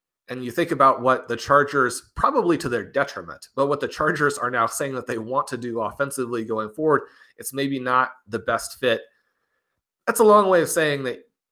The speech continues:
Eckler, I think, is right in what he wants. You can kind of understand where the team is coming from. It would be interesting <laughs> if somehow Eckler were, would be to get on a team like the Kansas City Chiefs.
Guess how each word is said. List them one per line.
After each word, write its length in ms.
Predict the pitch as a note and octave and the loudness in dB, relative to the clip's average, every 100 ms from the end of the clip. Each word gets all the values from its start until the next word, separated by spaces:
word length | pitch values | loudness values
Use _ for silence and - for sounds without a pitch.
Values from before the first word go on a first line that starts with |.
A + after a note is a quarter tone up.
| _ - | _ 0
Eckler, 340 | G3+ G3+ G3 D#3+ | 0 2 4 4
I 60 | |
think, 180 | C#3+ C#3+ | 4 -4
is 120 | A#2+ | -6
right 280 | G#2 B2 D3+ | 0 0 0
in 120 | B2+ | -8
what 120 | G#2+ - | -10 -4
he 140 | G3+ | -4
wants. 560 | F3 E3 D3+ - - - _ _ | 0 -2 -2 -6 -10 -12 _ _
You 120 | B2+ | -16
can 120 | C#3+ - | -14 -12
kind 320 | - F#3 E3+ | -6 -4 -4
of 120 | D3 | -4
understand 480 | D3 C#3+ - C3 A#2+ _ | -4 -6 -4 -6 -6 _
where 160 | A#2+ A#2+ | -6 -4
the 80 | G#2 | -6
team 320 | - - G3 | -10 -8 -6
is 120 | F3+ | -6
coming 300 | - D#3+ D#3 C#3+ | -2 -4 -4 -4
from. 380 | D#3 D3 C#3 B2 - _ _ _ _ _ _ _ _ _ _ _ _ _ _ | 2 2 2 -2 -16 _ _ _ _ _ _ _ _ _ _ _ _ _ _
It 80 | D3+ | -4
would 100 | D#3 | -2
be 120 | C#3+ | -2
interesting 560 | E3+ F3 - D3 C#3+ C3 - - | -6 -8 -6 -2 -2 0 2 2
<laughs> 240 | - - - | 0 -12 -10
if 120 | D3+ | -6
somehow 460 | - C#3 C3+ B2 - - - | -4 0 2 2 -2 -18 -4
Eckler 240 | C#3 - C3 | -4 0 -2
were, 180 | B2 - | -2 -4
would 220 | C3 B2+ | -4 -4
be 140 | A#2+ | -10
to 100 | A#2+ | -8
get 340 | G#2+ C#3 C#3+ - - _ _ - | -4 2 2 0 -20 _ _ -6
on 200 | B2+ B2 | -2 -2
a 60 | A#2 | -4
team 320 | - C3 A#2 | -10 -10 -6
like 360 | A#2 A2+ G#2+ - | -4 -4 -4 -12
the 100 | G#2 | -8
Kansas 320 | B2+ A#2+ - | -6 -6 -6
City 140 | A2+ | -8
Chiefs. 400 | G#2 D#3 C3+ - | -4 -2 -2 -6